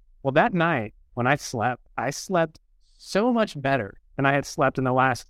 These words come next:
three years. And I thought, "Okay, there's something weird going on here," because that should not have happened. I should have been awake all night. I should have been miserable. I should have been in pain. I should have all these problems. And yet I had the best night of sleep I'd had in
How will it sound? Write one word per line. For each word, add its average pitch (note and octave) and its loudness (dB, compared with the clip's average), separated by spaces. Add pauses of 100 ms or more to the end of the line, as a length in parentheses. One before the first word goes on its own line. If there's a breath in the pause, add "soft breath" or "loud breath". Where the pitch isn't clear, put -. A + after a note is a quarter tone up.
three D#3 0
years. C#3 -2 (480)
And A#2+ -4
I D3 0
thought, D3 0
"Okay, C#3+ -2
there's D3 0
something D#3 0
weird B2+ 2
going A2 0
on A2 -2
here," G#2+ -4
because A2 -4 (600)
that D#3 0
should G#3 -2
not E3 2
have C3+ 0
happened. C3+ -6
I C#3+ -4
should F3 0
have D3 0
been C#3 0
awake A2+ -4
all G3 2
night. F#3+ 0
I D#3 -2
should C#3+ -6
have B2 -4
been A2 -6
miserable. F#3 0
I D3 0
should C#3+ -4
have C3 -2
been A#2+ -4 (280)
in A2+ -6
pain. F#3+ -2
I E3+ -4
should D3+ -2
have D#3 0
all F#3+ 4
these B3+ -2
problems. D#3+ -4 (600)
And D#3 2
yet D#3 4
I D3+ 0
had D#3 -4
the D#3 -2
best C#3+ 0
night F#3 0
of D#3+ -6
sleep F3 -2
I'd C#3+ -2
had C#3+ 0
in A2+ -6